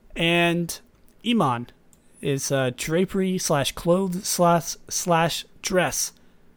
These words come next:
uh, referring to the, the wings that it has, which is cool.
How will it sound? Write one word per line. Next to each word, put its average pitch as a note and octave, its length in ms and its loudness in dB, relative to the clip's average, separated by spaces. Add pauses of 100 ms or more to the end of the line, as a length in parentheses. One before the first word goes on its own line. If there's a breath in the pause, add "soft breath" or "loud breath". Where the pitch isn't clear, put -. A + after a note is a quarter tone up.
(960)
uh, C3+ 180 0
referring E3+ 440 0
to C3+ 360 -4 (540)
the, C3 540 -2 (680)
the D3 100 0
wings F3 320 4
that C3 100 0
it B2 80 -2
has, A#2 300 -10 (400 soft breath)
which C4+ 120 -2
is D4 120 -4
cool. C#4+ 340 2